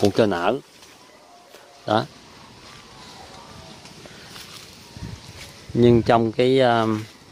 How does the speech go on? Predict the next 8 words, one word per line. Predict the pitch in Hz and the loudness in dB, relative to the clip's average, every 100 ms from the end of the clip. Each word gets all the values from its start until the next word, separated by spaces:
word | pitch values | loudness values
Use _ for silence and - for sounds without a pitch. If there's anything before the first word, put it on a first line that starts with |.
| - - - - _ _ _ _ _ - - - - - - - | -20 -20 -20 -20 _ _ _ _ _ -20 -20 -20 -20 -20 -20 -12
giai | - 113 110 | -4 0 2
đoạn | 101 87 104 | 2 0 -2
mà | 92 | -2
cái | 92 113 | -2 -4
cây | 120 110 110 | -2 -2 -2
nó | 113 120 131 | -2 -4 -4
già | 131 107 95 | -2 -2 0
lá, | 92 98 131 170 | -2 -2 -2 -6